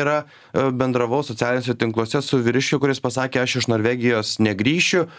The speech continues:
kol čia Lietuvoj nebus tūkstančio penkių šimtų atlyginimų, a, aš va čia suvirintojas laivų, a, a, laivų suvirintojų dirbu ir kol nebus pusantro tūkstančio.“ Aš įvedžiau į Google,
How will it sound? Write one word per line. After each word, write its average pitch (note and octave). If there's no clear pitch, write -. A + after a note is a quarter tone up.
kol C#3
čia D3+
Lietuvoj C3+
nebus C3
tūkstančio C3+
penkių B2
šimtų A#2
atlyginimų, F#3
a, C3
aš -
va C3
čia C3
suvirintojas A#2+
laivų, A2
a, G#2
a, G2+
laivų C3
suvirintojų B2+
dirbu D3
ir A#2
kol D#3
nebus B2+
pusantro A#2+
tūkstančio.“ A#2+
Aš A#2+
įvedžiau A#2+
į C3
Google, B2